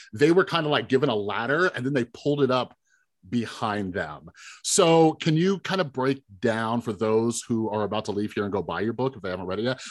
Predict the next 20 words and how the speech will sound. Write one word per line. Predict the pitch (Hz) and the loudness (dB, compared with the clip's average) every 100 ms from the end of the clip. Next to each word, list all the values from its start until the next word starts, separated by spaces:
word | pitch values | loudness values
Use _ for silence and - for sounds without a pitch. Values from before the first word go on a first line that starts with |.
| - | -2
Like, | 123 - | -2 -2
how | - 175 | 0 2
did | 214 | 4
that | 151 | 2
happen? | 117 131 104 | 0 -2 0
How | 135 | 4
were | 185 | 4
they | 139 147 | 4 0
set | 147 139 | 0 -2
up | 139 | 0
for | 127 | -4
success? | - 113 117 123 143 - - - - | -4 -6 -2 0 0 -6 -18 -20 -6
And | 127 120 | -2 2
then | 123 123 120 - | 2 2 0 -2
we | 110 127 | -2 0
were | 120 110 | 0 -2
kind | 120 110 | -4 -4
of | 101 | -4
left | 95 98 98 - - | -6 -4 -4 -6 -8
behind. | 92 87 85 73 69 | -8 -6 -10 -12 -20